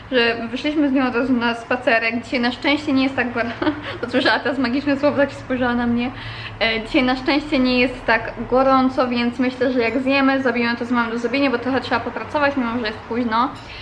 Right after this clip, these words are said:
E, to pójdziemy z nią na taki, wiecie, dłuższy trochę spacer, niech sobie pobiega, bo jak nie jest gorąco, to trzeba wykorzystać, no bo wiadomo, w te upały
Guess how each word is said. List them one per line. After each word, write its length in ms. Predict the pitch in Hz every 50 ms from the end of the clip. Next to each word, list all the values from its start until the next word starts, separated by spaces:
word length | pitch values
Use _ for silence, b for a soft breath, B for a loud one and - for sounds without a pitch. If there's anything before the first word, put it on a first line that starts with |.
| B B B -
E, 260 | - 220 220 226 226
to 280 | 226 - 294 302 302 294
pójdziemy 480 | 302 285 262 226 233 240 240 240 247
z 60 | 240 240
nią 120 | 226 226
na 120 | 220 220
taki, 260 | 220 220 220 - - 220
wiecie, 320 | 202 214 - - 202 196
dłuższy 440 | 202 - 285 285 285 277 - - 262
trochę 160 | 262 247 226
spacer, 380 | - - 233 226 233 247 220 220
niech 120 | 226 -
sobie 200 | - 220 214 220
pobiega, 520 | 214 240 233 240 254 254 247 240 233 240
bo 100 | 233 226
jak 180 | 208 202 202 -
nie 100 | 226 208
jest 140 | 208 - -
gorąco, 400 | - 277 294 302 302 285 - 262
to 60 | - -
trzeba 240 | - - 247 214 226
wykorzystać, 640 | 220 226 226 - 247 254 247 269 269 269 - 247 247
no 80 | 233
bo 80 | 220 220
wiadomo, 340 | 214 220 220 220 220 220 220
w 60 | -
te 120 | - -
upały 360 | - 240 - 240 220 220 220